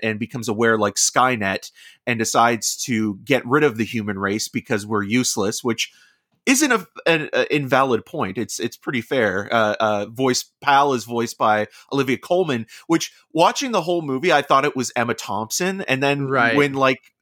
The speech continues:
Speaker 1: at the end, you're kinda like, "Oh, it's Olivia Colman." And it's like thinking, like, you know, the recent stuff that she's done, but she's
Speaker 2: Yeah,
Speaker 1: always
Speaker 2: yeah,
Speaker 1: had
Speaker 2: yeah.
Speaker 1: some comedic
Speaker 2: Comedic,
Speaker 1: elements
Speaker 2: yeah, for
Speaker 1: in
Speaker 2: sure.
Speaker 1: her career. So it's not, like, completely unheard of, but it's just more recently she's done a lot of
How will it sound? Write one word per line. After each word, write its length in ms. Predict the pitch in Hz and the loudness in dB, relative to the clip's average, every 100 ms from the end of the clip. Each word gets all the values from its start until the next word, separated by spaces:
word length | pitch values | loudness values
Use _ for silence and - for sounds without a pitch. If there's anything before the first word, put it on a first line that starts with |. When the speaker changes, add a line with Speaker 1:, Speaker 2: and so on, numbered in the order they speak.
| - | -2
Speaker 1:
at 140 | - | 0
the 160 | 147 110 | 0 2
end, 260 | 117 139 | 0 0
you're 100 | 123 | -4
kinda 240 | - 131 120 | -2 0 0
like, 220 | 117 107 | 0 2
"Oh, 220 | 220 185 98 | 2 2 0
it's 240 | - - 117 | -4 -4 -2
Olivia 280 | 120 113 | 0 -2
Colman." 460 | 107 165 131 95 95 | -4 -4 -4 -4 -6
And 220 | 95 101 _ | -10 -12 _
it's 180 | 117 - | -8 -4
like 160 | 107 - _ 107 - | -4 -6 _ _ -8
thinking, 280 | 120 120 | -4 -2
like, 160 | 107 104 - - - | -2 -2 -6 -18 -6
you 80 | 120 | 0
know, 120 | 113 | 2
the 100 | 113 | 2
recent 340 | 117 117 120 | 2 0 -2
stuff 280 | - 110 - | -2 -2 -2
that 100 | 113 | -6
she's 180 | - 107 | -6 -2
done, 160 | 143 | 0
but 140 | 139 139 | 0 0
she's 140 | 135 | 4
Speaker 2:
Yeah, 100 | 226 | 4
Speaker 1:
always 180 | 254 226 | 4 4
Speaker 2:
yeah, 180 | 175 185 | 4 4
Speaker 1:
had 60 | |
Speaker 2:
yeah. 220 | 170 90 - - _ _ | 2 -2 -8 -20 _ _
Speaker 1:
some 340 | - 147 127 - _ _ - | -8 -6 -8 -14 _ _ -12
comedic 480 | 156 135 147 147 135 | -8 -4 0 2 2
Speaker 2:
Comedic, 160 | 170 | 4
Speaker 1:
elements 480 | 139 156 135 110 98 | 4 4 4 4 0
Speaker 2:
yeah, 300 | 120 104 98 | -2 0 0
for 160 | - 156 | 0 0
Speaker 1:
in 40 | |
Speaker 2:
sure. 280 | 123 131 120 | 2 2 0
Speaker 1:
her 40 | |
career. 540 | 113 147 131 139 107 104 | -2 -2 2 2 2 2
So 260 | - 131 | 2 2
it's 160 | 123 - | 2 2
not, 260 | 127 120 117 | 4 4 2
like, 220 | 101 - | -2 -4
completely 460 | 117 - 120 110 | -12 -6 -4 -2
unheard 400 | 104 101 123 117 | -2 -2 0 2
of, 160 | 101 95 | 0 0
but 100 | 120 | -2
it's 120 | 110 | -2
just 140 | - 131 | -6 -2
more 160 | 117 | -2
recently 400 | 110 113 117 110 | 0 -2 -4 -6
she's 200 | - 110 | -6 -6
done 180 | - 104 | -2 -2
a 60 | 101 | 0
lot 180 | 101 | 0
of 120 | 98 | 0